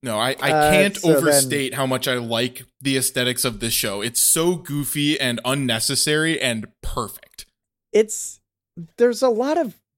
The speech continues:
Speaker 2: juxtaposition in it that I'm not the biggest fan of. Like, I, I feel just the stuff like the, um,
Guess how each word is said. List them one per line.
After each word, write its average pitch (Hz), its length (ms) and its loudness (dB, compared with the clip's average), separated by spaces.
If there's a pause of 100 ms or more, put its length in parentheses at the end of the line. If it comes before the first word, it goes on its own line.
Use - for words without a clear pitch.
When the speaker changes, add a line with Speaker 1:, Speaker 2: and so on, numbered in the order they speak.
(100)
Speaker 2:
juxtaposition 139 1300 -2
in 127 260 -8
it 120 280 -4
that 139 120 0
I'm 139 180 -2
not 143 280 -2
the 147 80 -4
biggest 135 640 -4
fan 180 400 0
of. 202 320 -2 (440)
Like, 165 400 2 (240)
I, 196 200 -4
I 208 140 4
feel 240 760 4 (880)
just 285 320 -2
the 269 100 4
stuff 220 400 0
like 190 300 2
the, 180 220 4
um, 147 420 0